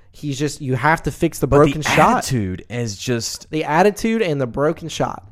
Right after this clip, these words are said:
Speaker 1: He's, he got, obviously we saw in the playoffs last year, he's scared to shoot.
Speaker 2: Yeah.
Speaker 1: You can't be scared to shoot if you're in the
Speaker 2: Mm.
Speaker 1: N B A. If you're six ten and you're around the rim, you gotta be able to,
Speaker 2: Gotta be able to put the ball in
Speaker 1: to
Speaker 2: the
Speaker 1: put the
Speaker 2: hoop,
Speaker 1: ball
Speaker 2: right?
Speaker 1: up,
Speaker 2: Yeah.
Speaker 1: uh, there, and you gotta be able to just take a three every now and then.
Speaker 2: Yeah.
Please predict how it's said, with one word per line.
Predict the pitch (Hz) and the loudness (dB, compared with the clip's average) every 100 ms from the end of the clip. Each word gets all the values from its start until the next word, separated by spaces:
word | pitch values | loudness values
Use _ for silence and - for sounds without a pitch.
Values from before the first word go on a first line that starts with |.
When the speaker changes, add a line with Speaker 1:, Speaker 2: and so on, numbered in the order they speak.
| - - | -20 -8
Speaker 1:
He's, | - 147 | -2 -2
he | 151 131 135 | -2 -4 0
got, | 135 135 | 2 2
obviously | 135 151 156 170 | 2 2 2 0
we | 156 | 0
saw | 151 | 2
in | 147 | 0
the | 135 | 0
playoffs | 165 170 160 | 2 2 2
last | 165 156 160 | -2 -4 -6
year, | 160 165 | -6 -8
he's | - 117 | -12 -16
scared | - 131 120 | -6 -2 -2
to | 110 | -4
shoot. | - 156 202 - | -2 -2 -2 -6
Speaker 2:
Yeah. | 98 139 175 92 | -2 0 0 -2
Speaker 1:
You | 123 | -2
can't | - 139 | 0 0
be | 127 | 0
scared | - 135 120 | -2 -2 -2
to | |
shoot | - - 180 - | -4 -4 -4 -6
if | - | -6
you're | 131 | -4
in | 127 | -2
the | 120 | -2
Speaker 2:
Mm. | 117 | -4
Speaker 1:
N | |
B | 117 120 | -2 0
A. | 143 - | 0 -4
If | - | -4
you're | 131 | -4
six | - 233 - | 2 0 2
ten | - 185 185 | 0 2 0
and | 135 | -2
you're | 123 120 | 0 2
around | 135 147 | 2 2
the | 131 | 0
rim, | 131 131 | 0 0
you | 123 | 0
gotta | 113 131 139 | 2 4 4
be | 131 127 | 4 2
able | 127 | 4
to, | 120 117 | 2 2
Speaker 2:
Gotta | 117 117 | 2 0
be | 113 | -2
able | |
to | 104 | -2
put | 107 | -4
the | |
ball | 95 92 | -2 -2
in | |
Speaker 1:
to | 90 | 4
Speaker 2:
the | |
Speaker 1:
put | 156 160 | 4 6
the | |
Speaker 2:
hoop, | 139 | 8
Speaker 1:
ball | 135 131 | 8 8
Speaker 2:
right? | 127 127 | 6 4
Speaker 1:
up, | - | 0
Speaker 2:
Yeah. | 87 - 123 | -6 -2 0
Speaker 1:
uh, | 117 117 123 | 0 -2 -2
there, | 123 123 120 117 - | 0 2 0 -2 -6
and | 123 117 117 - | -6 -4 -8 -10
you | 123 | -4
gotta | 117 147 143 | 2 4 4
be | 139 | 4
able | 135 131 | 4 2
to | - _ | -2 _
just | - - | -14 -4
take | - 165 | 2 2
a | 147 | 2
three | - 131 | 0 0
every | 117 117 | 0 -2
now | 110 110 | -6 -6
and | 110 | -6
then. | 110 143 | -6 -8
Speaker 2:
Yeah. | 82 | -10